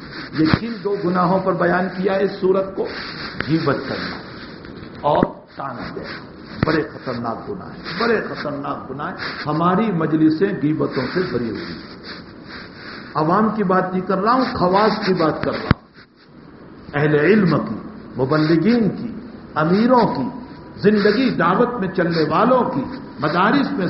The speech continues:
صبح سے شام پڑھانے والوں کی، ان کی زندگیاں غیبت سے بھری ہوئی ہے، تو پھر عوام کی تو بات ہی کہاں؟ غیبت سے اپنے آپ کو بچائیں، لعن طعن اور تانا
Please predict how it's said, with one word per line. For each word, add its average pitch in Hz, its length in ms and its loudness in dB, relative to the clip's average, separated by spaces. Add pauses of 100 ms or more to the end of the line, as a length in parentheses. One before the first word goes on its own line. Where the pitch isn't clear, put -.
صبح 220 300 2
سے 175 100 0
شام 196 340 0
پڑھانے 180 480 0
والوں 214 560 2
کی، 143 140 -4 (580)
ان 330 280 4
کی 359 180 8
زندگیاں 214 680 4 (420)
غیبت 185 340 4
سے 160 100 2
بھری 190 300 0
ہوئی 160 320 4
ہے، - 120 0 (180)
تو 185 80 4
پھر 185 180 6
عوام 160 320 4
کی 190 200 -2
تو 175 120 2
بات 143 160 0 (120)
ہی - 80 -4
کہاں؟ - 400 -10 (800)
غیبت 160 340 2
سے 156 80 0
اپنے 135 240 -4
آپ 143 300 0
کو 120 120 -8
بچائیں، 160 400 0 (360)
لعن 131 300 -2 (120)
طعن 175 280 2
اور 156 120 -2 (140)
تانا 147 280 -4